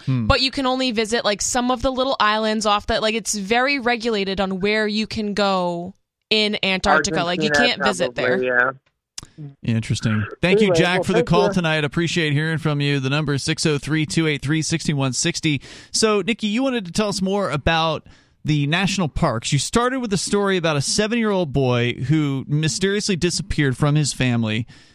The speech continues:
Speaker 1: uh, while in a Tennessee national park in the nineteen sixties.
Speaker 2: Yes. So, and this isn't the only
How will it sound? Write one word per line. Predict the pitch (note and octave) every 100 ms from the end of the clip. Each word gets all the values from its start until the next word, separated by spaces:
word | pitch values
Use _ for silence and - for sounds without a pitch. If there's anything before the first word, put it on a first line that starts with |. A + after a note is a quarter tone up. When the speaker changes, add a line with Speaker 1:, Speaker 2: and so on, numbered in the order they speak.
| -
Speaker 1:
uh, | - G#2+ G#2+
while | F#2 C#3 D#3+ E3+
in | D3 C#3+
a | B2
Tennessee | - D#3 D3+ D#3 C#3 C3+
national | B2 B2 - B2
park | - A#2+ A2+
in | A#2
the | A2
nineteen | A2 - A2+
sixties. | - - - - - - _ -
Speaker 2:
Yes. | A#3 - - -
So, | - C4 A#3+
and | A#3+ A#3+
this | C#4 F4+
isn't | D#4+ D4 C4+
the | B3 -
only | A#3 B3 A#3 F#3+ F3+ F3 F#3+